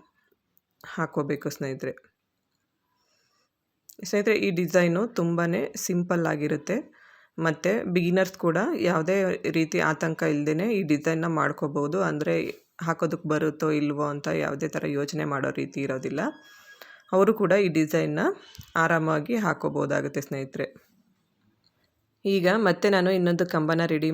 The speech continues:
ಮಾಡ್ಕೋತೀನಿ. ನೋಡಿ, ಫಸ್ಟು ಎರಡು ಲೂಪಿಂದ ಥ್ರೆಡ್ನ ಆಚೆ ತೊಗೊಂಬರ್ಬೇಕು. ಆಮೇಲೆ ಬೀಡ್ನ ಈ ರೀತಿ ಮುಂದೆ ಪುಷ್ ಮಾಡಿಕೊಂಡು ಇನ್ನೆರಡು ಲೂಪಲ್ಲಿ ಥ್ರೆಡ್ನ ಆಚೆ ತೊಗೊಂಬರ್ಬೇಕು. ಮತ್ತೆ ಲಾಸ್ಟಲ್ಲಿ ಇನ್ನೂ ಎರಡು ಲೂಪ್ ಕಾಣಿಸ್ತಾ ಇದ್ವಲ್ಲ,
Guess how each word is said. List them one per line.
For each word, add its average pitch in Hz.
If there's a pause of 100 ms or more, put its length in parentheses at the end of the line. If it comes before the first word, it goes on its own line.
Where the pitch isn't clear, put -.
ಮಾಡ್ಕೋತೀನಿ. 151 (1900)
ನೋಡಿ, 160 (240)
ಫಸ್ಟು 175 (600)
ಎರಡು 160 (260)
ಲೂಪಿಂದ 160 (240)
ಥ್ರೆಡ್ನ 151 (100)
ಆಚೆ 156
ತೊಗೊಂಬರ್ಬೇಕು. 147 (680)
ಆಮೇಲೆ 156 (180)
ಬೀಡ್ನ 160
ಈ 156
ರೀತಿ 151
ಮುಂದೆ 151
ಪುಷ್ 151
ಮಾಡಿಕೊಂಡು 147 (140)
ಇನ್ನೆರಡು 165
ಲೂಪಲ್ಲಿ 151
ಥ್ರೆಡ್ನ 147
ಆಚೆ 147
ತೊಗೊಂಬರ್ಬೇಕು. 143 (720)
ಮತ್ತೆ 175 (460)
ಲಾಸ್ಟಲ್ಲಿ 180
ಇನ್ನೂ 180
ಎರಡು 156
ಲೂಪ್ 151
ಕಾಣಿಸ್ತಾ 151
ಇದ್ವಲ್ಲ, 143